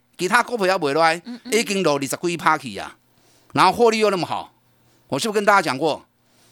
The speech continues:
Speaker 1: 面板三只股票半年报全部都会在两块钱以上？那你自己动点脑筋，有点智慧，半年报的赚两块，全年至少四块钱以上。外资说六块、七块，我觉得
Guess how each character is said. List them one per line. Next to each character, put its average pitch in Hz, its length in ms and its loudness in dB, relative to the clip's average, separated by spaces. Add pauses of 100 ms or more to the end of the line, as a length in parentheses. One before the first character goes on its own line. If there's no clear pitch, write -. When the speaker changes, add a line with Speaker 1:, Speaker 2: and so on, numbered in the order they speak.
(360)
Speaker 1:
面 240 240 0
板 165 160 4
三 208 180 4
只 180 140 -6
股 156 160 -8
票 175 180 2
半 175 200 0
年 143 160 -2
报 143 200 0
全 143 240 -8
部 165 140 -4
都 160 120 0
会 156 60 0
在 151 140 0
两 113 160 -4
块 117 180 -6
钱 107 220 -8
以 95 80 -10
上？ 90 240 -8 (600)
那 285 100 -2
你 262 80 0
自 285 120 -2
己 254 80 0
动 226 320 0
点 202 200 0
脑 147 200 2
筋， 202 200 -6
有 180 160 0
点 135 200 -4
智 170 280 -6
慧， 143 340 -8 (800)
半 262 180 4
年 208 160 2
报 254 160 4
的 175 100 0
赚 226 220 0
两 151 240 0
块， 214 380 0 (500)
全 220 260 2
年 226 160 2
至 262 200 -2
少 165 180 4
四 247 220 2
块 208 180 4
钱 180 180 -2
以 151 160 -4
上。 123 320 -2 (500)
外 226 160 4
资 208 180 -2
说 220 180 0
六 214 160 -2
块、 185 200 -2
七 185 180 -8
块， 180 260 -2
我 127 140 -6
觉 143 260 -6
得 147 300 -4